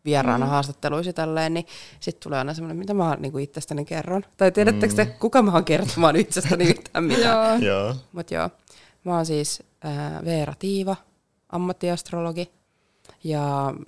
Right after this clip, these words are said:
Speaker 1: mä kutsun itseäni myöskin semmoseksi niinku henkisen hyvinvoinnin tai ke-, henkisen kasvun valmentajaksi. Et tota,
Speaker 2: Mm.
Speaker 1: näitä astrologihommia tehnyt tässä pari vuotta täysipäiväisesti ja, ja tota,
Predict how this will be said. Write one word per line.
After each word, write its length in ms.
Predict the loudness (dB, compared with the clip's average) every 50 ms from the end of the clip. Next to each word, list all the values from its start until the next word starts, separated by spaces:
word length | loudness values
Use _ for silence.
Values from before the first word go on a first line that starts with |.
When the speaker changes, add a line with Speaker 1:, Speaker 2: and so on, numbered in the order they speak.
| -14
Speaker 1:
mä 140 | -12 -12 -10
kutsun 380 | -8 -6 -6 -6 -4 -4 -4 -2
itseäni 380 | -4 -4 -2 -2 0 0 2
myöskin 440 | 2 2 2 0 -2 -2 -4 -2 -2
semmoseksi 540 | -2 -2 -2 -2 -2 -4 -4 -6 -6 -6 -4
niinku 280 | -4 -4 -2 -4 -2 -2
henkisen 640 | 0 -2 -2 -2 -4 -4 -4 -4 -4 -4 -6 -8 -10 _ -20 -20 -20 -20 -20 -20 -20 -20 -20 _ _ _ _ _ -6
hyvinvoinnin 480 | -4 -4 -2 -2 0 0 0 0 0 -2
tai 160 | -2 -4 -4 -4 -4
ke-, 160 | -6 -6 -4 -4
henkisen 380 | -4 -4 -4 -4 -4 -6 -4
kasvun 460 | -4 -6 -6 -6 -6 -6 -6 -6 -8 -12 _ _ _ -10 -6
valmentajaksi. 840 | -6 -4 -4 -4 -6 -6 -6 -6 -6 -8 -8 -8 -8 -10 -12 -12 _ _ _ _ _ _ _ -14
Et 180 | -14 -14 -16 _
tota, 260 | -20 -16 -12 -10 -10 -10 -12 _ -8
Speaker 2:
Mm. 340 | -6 -4 -4 -4 -6 -8 -10 _ _ _ _ _ _ _ _ _ _ -10
Speaker 1:
näitä 180 | -6 -4 -2
astrologihommia 840 | -2 -4 -4 -2 0 0 0 0 0 0 0 0 0 0 0 0 0 0
tehnyt 340 | -2 -2 -4 -4 -6 -8
tässä 200 | -8 -8 -8 -8
pari 260 | -6 -6 -4 -4 -4 -4
vuotta 360 | -4 -6 -6 -6 -6 -8 -8 -8 _ _ _ _ _ _ _ _ _ _ _ _ _ _ _ _ _ -8
täysipäiväisesti 1200 | -4 -4 -2 -2 -4 -4 -2 -2 -2 -2 -2 -2 -2 -4 -4 -6 -6 -8 -8 -6 -8 -8 -6 -6
ja, 120 | -6 -8 -8 -12 _ _ _ _ _ _
ja 120 | -20 -20
tota, 340 | -18 -18 -18 -14 -12 -14 -14